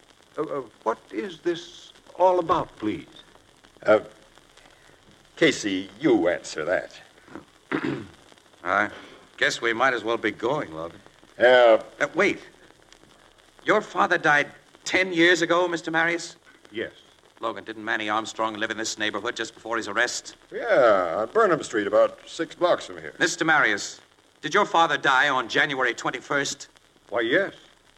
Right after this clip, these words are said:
Speaker 1: January twenty-first, nineteen thirty-eight.
Speaker 3: That's it.
Speaker 2: What's it?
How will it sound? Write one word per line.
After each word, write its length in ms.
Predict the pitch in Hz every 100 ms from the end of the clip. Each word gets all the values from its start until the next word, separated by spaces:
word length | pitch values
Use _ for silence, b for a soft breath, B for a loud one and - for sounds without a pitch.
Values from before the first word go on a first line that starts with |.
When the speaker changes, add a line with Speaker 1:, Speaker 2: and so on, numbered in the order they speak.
| _ _
Speaker 1:
January 520 | 110 117 127 123 131 156
twenty-first, 760 | 139 139 147 123 123 127 -
nineteen 480 | 101 110 104 117 139
thirty-eight. 500 | - 127 160 151 -
Speaker 3:
That's 300 | 143 156 -
it. 240 | 208 190
Speaker 2:
What's 400 | 185 190 147 -
it? 440 | 113 107 98 -